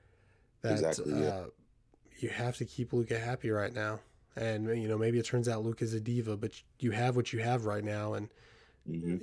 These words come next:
Speaker 1: you have to build around him. And then if it doesn't work out, great, you know,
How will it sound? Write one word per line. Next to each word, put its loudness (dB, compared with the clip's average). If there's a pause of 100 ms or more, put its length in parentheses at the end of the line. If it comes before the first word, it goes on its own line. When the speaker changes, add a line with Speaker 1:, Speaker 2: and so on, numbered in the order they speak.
Speaker 1:
you 2
have 0
to -4
build 2
around 2
him. 4
And 0
then 0
if -4
it -8
doesn't 4
work 0
out, -2
great, -6
you -2
know, 0